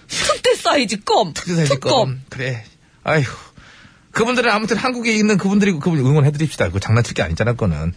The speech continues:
Speaker 1: 응?
Speaker 2: 박-, 박수 세 번 시작.
Speaker 1: 시작.
Speaker 2: 응원을 해드릴 건 해드리고.
Speaker 1: 왜?
Speaker 2: 소녀 박수 치고 이렇게 손을 떨어.
Speaker 1: 손목 증후군 때문에, 터널 증후군인가. 그래서 아파서.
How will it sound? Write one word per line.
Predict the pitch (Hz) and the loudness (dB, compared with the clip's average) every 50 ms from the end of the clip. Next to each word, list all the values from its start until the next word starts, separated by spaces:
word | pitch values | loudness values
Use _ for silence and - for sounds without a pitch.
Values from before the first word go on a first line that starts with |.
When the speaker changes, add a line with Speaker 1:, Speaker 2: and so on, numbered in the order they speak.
| - - | -4 -2
Speaker 1:
응? | 202 | 0
Speaker 2:
박-, | 214 285 320 | 0 0 0
박수 | - 120 - - | -2 -2 0 0
세 | - 117 | 2 2
번 | 104 - | 2 2
시작. | - - 113 101 - 165 127 | 0 0 0 0 0 0 0
Speaker 1:
시작. | 147 226 269 - - - - - - - - - - - - - - - - - _ _ _ - - - - | 2 0 0 -2 -2 -8 -10 -10 -10 -10 -10 -10 -10 -10 -12 -12 -12 -12 -12 -14 _ _ _ -18 -12 -6 -2
Speaker 2:
응원을 | 98 95 98 104 104 | 0 2 2 2 2
해드릴 | 120 104 107 - | 0 -2 -4 -2
건 | 120 117 | 0 0
해드리고. | 123 101 - 175 - - 175 170 135 - - - - - - - - - - - - - - - - _ _ _ _ _ - - - - - - - - - - - - - - | 0 0 -2 -2 0 0 2 2 2 0 -4 -12 -20 -20 -20 -20 -20 -20 -20 -20 -20 -20 -20 -20 -20 _ _ _ _ _ -6 -6 -6 -6 -6 -10 -14 -14 -14 -12 -12 -10 -4 0
Speaker 1:
왜? | 339 381 277 214 175 - - - _ | 2 4 4 4 2 0 -4 -10 _
Speaker 2:
소녀 | - - - 143 139 - - - - - - - - _ - | -16 -8 -4 -2 -2 -2 -2 -6 -20 -20 -20 -20 -20 _ -10
박수 | - 101 - - | -8 -8 -8 -8
치고 | - 156 131 123 | -8 -6 -6 -4
이렇게 | 113 120 | -4 -4
손을 | 107 - 147 139 | -4 -2 -2 -2
떨어. | 131 127 120 113 101 95 92 110 104 85 - - - - - - | 0 0 -2 0 0 0 0 0 -2 -4 -6 -10 -20 -20 -20 -20
Speaker 1:
손목 | - - - 480 494 453 370 - - | -10 -4 -4 -4 -2 -2 -4 -2 -2
증후군 | - 359 339 262 285 226 226 220 202 | -2 0 0 2 2 0 0 0 0
때문에, | - 240 220 180 180 175 160 135 - - | 2 0 0 0 0 -2 -4 -4 -6 -6
터널 | - - 359 381 392 330 269 202 | -6 -6 -4 0 0 2 2 0
증후군인가. | - - 208 214 226 202 - 190 - - 131 - - - - | 0 -2 -4 -4 -4 -2 -4 -6 -6 -6 -10 -8 -6 -6 -6
그래서 | 180 - - 240 - - | -6 -8 -8 -6 -4 -2
아파서. | - 196 240 - - - 269 - - - 82 190 226 | 0 0 -2 -2 -2 -4 -4 -2 -2 -4 -2 -2 -2